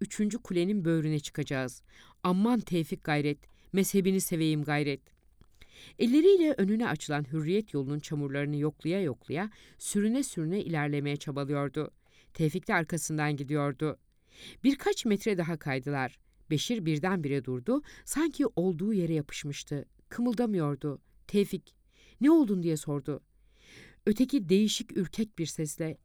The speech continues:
"Eyvah!" dedi, "yol kapalı." "Kapalı mı? Şaşırdın mı sen be yahu? Yunan Hasan melaike olmadı ya." "Anam avradım olsun kapalı." Telaşla önünü eşelemeye başladı.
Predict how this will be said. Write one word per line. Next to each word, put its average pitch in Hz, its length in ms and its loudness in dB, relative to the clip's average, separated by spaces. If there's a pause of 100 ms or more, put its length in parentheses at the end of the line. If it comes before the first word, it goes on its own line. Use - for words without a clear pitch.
"Eyvah!" 240 640 4
dedi, 170 180 0
"yol 196 180 4
kapalı." 156 480 -4 (760)
"Kapalı 285 340 4
mı? 254 180 0 (380)
Şaşırdın 269 460 4
mı 349 80 2
sen 208 240 2
be 220 60 2
yahu? 208 360 2
Yunan 233 260 2
Hasan 233 300 -2
melaike 214 440 2
olmadı 214 320 2
ya." 233 240 2 (800)
"Anam 269 240 4
avradım 240 380 6
olsun 240 280 2
kapalı." 160 480 -4 (680)
Telaşla 262 640 0
önünü 196 280 0
eşelemeye 151 600 -2
başladı. 147 500 -6